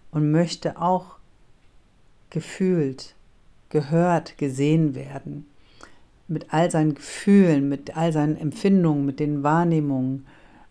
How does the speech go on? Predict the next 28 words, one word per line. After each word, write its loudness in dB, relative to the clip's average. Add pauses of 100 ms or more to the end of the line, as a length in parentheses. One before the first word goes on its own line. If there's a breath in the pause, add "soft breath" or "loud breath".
Und, -2
ähm, -4 (840 soft breath)
wenn 0 (680)
wir 2
den 2
immer 0
wieder -4
überhören, 2 (880)
dann, 0 (1300)
hm, -2 (100)
macht -4
der, 0
schaltet 0
der 2
irgendwann 0
auch -4
den 0
Notausknopf -4
an -4
und -6
du -4
wirst 0
krank. -4 (500 loud breath)
Dann 4
musst 4
du -4
dich -8
nämlich -8